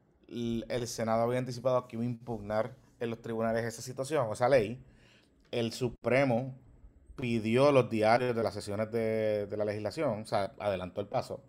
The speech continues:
y una vez se radicó, o sea, que, que, digamos,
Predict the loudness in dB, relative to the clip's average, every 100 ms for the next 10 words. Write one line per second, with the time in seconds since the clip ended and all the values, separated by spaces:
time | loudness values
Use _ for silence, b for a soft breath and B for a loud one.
0 | b b b b _ -2 2 4 2 0
1 | 0 2 0 -2 0 0 -2 -6 -6 -6
2 | -12 -20 -8 -6 -6 -12 -20 -14 -2 2
3 | 2